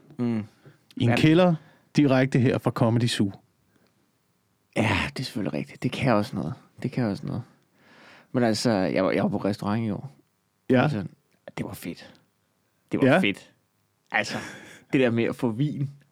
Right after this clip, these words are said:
Speaker 1: Wow, det kan noget. Altså,
Speaker 2: <laughs>
Speaker 1: fuck. Oh, jeg skal lige, den er lidt lav nu. Ved du, det er altså sådan, du, det der med, der kommer en mand hen, spørger, hvad vi skal have,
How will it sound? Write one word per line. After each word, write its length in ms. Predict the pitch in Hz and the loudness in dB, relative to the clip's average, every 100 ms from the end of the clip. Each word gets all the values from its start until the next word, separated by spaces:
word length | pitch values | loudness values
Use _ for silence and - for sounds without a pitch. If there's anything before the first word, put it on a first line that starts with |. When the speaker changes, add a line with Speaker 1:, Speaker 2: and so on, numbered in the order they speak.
| - | -10
Speaker 1:
Wow, 520 | 90 101 117 123 104 - - - | -2 4 4 4 2 -2 -10 -6
det 100 | 113 | -2
kan 160 | 117 | 0
noget. 240 | 92 92 - | 0 -4 -2
Altså, 280 | 175 - - - - - | -2 0 -4 -6 -8 -10
Speaker 2:
<laughs> 320 | - - - | -12 -16 -2
Speaker 1:
fuck. 320 | 139 139 139 - | 2 2 0 -8
Oh, 140 | - - | -6 -6
jeg 80 | 135 | -4
skal 160 | 135 | -2
lige, 220 | 160 165 | 0 -2
den 140 | - 127 | -2 -2
er 60 | |
lidt 260 | 175 185 - | 0 0 0
lav 240 | 120 - | 0 -2
nu. 80 | 131 - - - - | -6 -8 -14 -6 0
Ved 160 | 151 | 2
du, 100 | 135 | 2
det 360 | 131 175 175 110 | 2 4 4 4
er 40 | |
altså 280 | 120 139 123 | 2 2 0
sådan, 180 | - 127 | 0 -2
du, 120 | 117 | -2
det 160 | - 139 | 0 0
der 80 | |
med, 180 | 135 131 143 - - | 2 2 0 -8 -4
der 60 | 135 | -2
kommer 240 | - 131 | 0 2
en 100 | 120 | 2
mand 240 | 127 165 - | 2 2 0
hen, 300 | - 185 - _ - - - - - _ - | 0 0 0 _ -10 -10 -10 -18 -20 _ -8
spørger, 600 | - - 165 - 151 - _ _ _ _ - | -8 0 2 2 0 -6 _ _ _ _ -4
hvad 220 | 120 131 | 2 4
vi 140 | 127 | 4
skal 240 | 123 - 120 | 0 0 0
have, 380 | 135 160 117 | 2 2 2